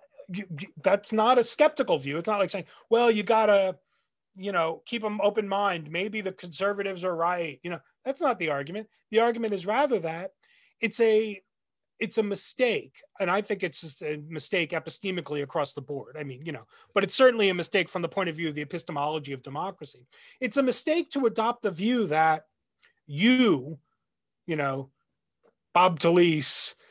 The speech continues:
you know, Kasia, you know, you've had the final phil-, the final political thought you need to have. And now it's just a matter of enacting that thought. It's like, no,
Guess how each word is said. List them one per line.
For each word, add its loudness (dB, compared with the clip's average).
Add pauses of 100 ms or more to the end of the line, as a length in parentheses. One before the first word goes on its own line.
(160)
you 4
know, 6
Kasia, 4
you 4
know, -2 (320)
you've 8
had 2
the 4
final 4
phil-, 4
the 0
final 4
political 2
thought 4
you -2
need -4
to -6
have. -2 (680)
And 2
now 6
it's 2
just 2
a 4
matter 6
of 4
enacting -2 (100)
that -10
thought. -8 (600)
It's -12
like, -8
no, 0